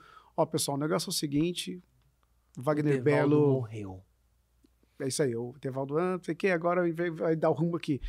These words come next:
Speaker 1: Acho que não foi falado isso pras crianças, pelo menos. Pros adultos, sim. Mas acho que pra gente não, não foi
Speaker 2: A Cíntia
Speaker 1: falado
Speaker 2: falou
Speaker 1: isso.
Speaker 2: que falou? Hum, eu não lembro também.
Speaker 1: Eu não lembro. Mas eu acho que não.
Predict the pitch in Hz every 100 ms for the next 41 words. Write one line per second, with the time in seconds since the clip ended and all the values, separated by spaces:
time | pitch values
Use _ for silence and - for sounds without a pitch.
0 | - - - - - 427 392 381 - 220
1 | 175 160 143 - 151 - 156 135 - 151
2 | 139 123 - 208 160 - 196 190 - -
3 | - 190 - - 226 160 214 294 254 226
4 | 214 180 190 233 196 185 196 160 165 185
5 | 285 - - _ _ _ _ _ _ _
6 | _ _ _ _ _ _ _ _ _ _
7 | _ - 185 185 190 196 202 190 165 160
8 | 147 139 135 123 _ - 214 240 160 131
9 | 120 _ _ _ _ - 165 247 226 240
10 | - 254 196 170